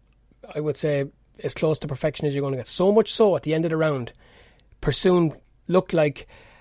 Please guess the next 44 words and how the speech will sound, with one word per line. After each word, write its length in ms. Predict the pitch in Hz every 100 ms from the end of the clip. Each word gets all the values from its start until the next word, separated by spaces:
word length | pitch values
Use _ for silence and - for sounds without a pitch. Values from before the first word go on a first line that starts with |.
| _
um, 800 | 147 139 135 131 131 131 135 131
she 200 | 139 -
just 220 | 143 151 -
literally 400 | 165 147 143 -
cursed 340 | - 160 156 -
herself. 280 | 131 143
She 160 | 110 143
actually 400 | 139 147 - 147
cursed 400 | - - 151 -
into 220 | - 156
the 80 | 143
canvas 420 | 139 135 127 123
as 60 | 113
she 120 | -
walked 240 | 127 139 -
back 160 | 135
to 100 | -
her 40 | 127
corner. 400 | - 127 120 113 _ _ -
It 160 | - 139
was 160 | 143 135
the, 120 | 151 _
it 120 | -
was 100 | 160
the 80 | 156
winning 260 | 165 185 170
of 60 |
the 60 | 165
fight 220 | - 156
for 120 | -
Katie 220 | 135 131 120
Taylor. 320 | 139 139 135
It 160 | 120
made 160 | 135 135
her 100 | 131
six, 440 | - 165 - - - - - -
it 60 |
put 140 | - 196
her 60 |
six 220 | 160 165
four 240 | - 151 143
ahead, 340 | 120 143 135 - - _ _ _
and, 320 | - 135 131
uh, 220 | 131 127